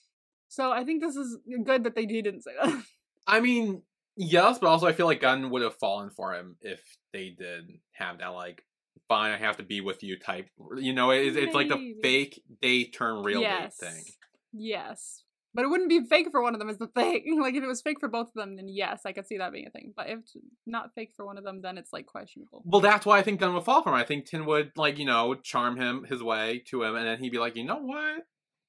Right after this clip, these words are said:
Speaker 1: I think it'd be better if he said, "Give me a chance to, like, romance you," like, <laughs> like, or something like that.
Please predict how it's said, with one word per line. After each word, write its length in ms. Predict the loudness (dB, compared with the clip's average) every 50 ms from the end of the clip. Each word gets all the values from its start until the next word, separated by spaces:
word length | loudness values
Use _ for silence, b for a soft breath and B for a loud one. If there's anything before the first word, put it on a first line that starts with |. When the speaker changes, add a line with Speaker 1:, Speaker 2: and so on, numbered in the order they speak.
| _ -2
Speaker 1:
I 140 | 0 0 0
think 220 | 0 0 0 0
it'd 100 | 0 0
be 80 | 0 -2
better 300 | 0 0 0 0 0 0
if 120 | 0 -2 -4
he 160 | -6 -8 -8 -8
said, 360 | -6 -6 -6 -6 -8 -10 -14 _ _ _ _ _ _ _ _ _ -8
"Give 160 | -6 -6 -4
me 220 | -2 -2 -2 -2 -2
a 80 | -4
chance 800 | -6 -10 -12 -6 -4 -2 -2 -2 -2 -6 -8 -12 -14 -16 -18 -20 _ _ _ _ _ _ _ _ _ _ _ _ _ _ -20 -12 -6
to, 500 | -4 -2 -2 -2 -2 -4 -8 -10 -10 -6 -6
like, 260 | -4 -4 -6 -8 _ _ -8
romance 460 | -6 -6 -4 -4 -6 -8 -8 -10 -10
you," 380 | -8 -8 -8 -8 -8 -6 -4 -2
like, 320 | 0 0 0 -2 -4 -8 _
<laughs> 20 | -2
like, 320 | 0 2 2 2 2 0
or 100 | -4 -4
something 340 | -2 -4 -4 -4 -6 -8 -6
like 200 | -6 -8 -8 -10
that. 220 | -12 -12 -12 -14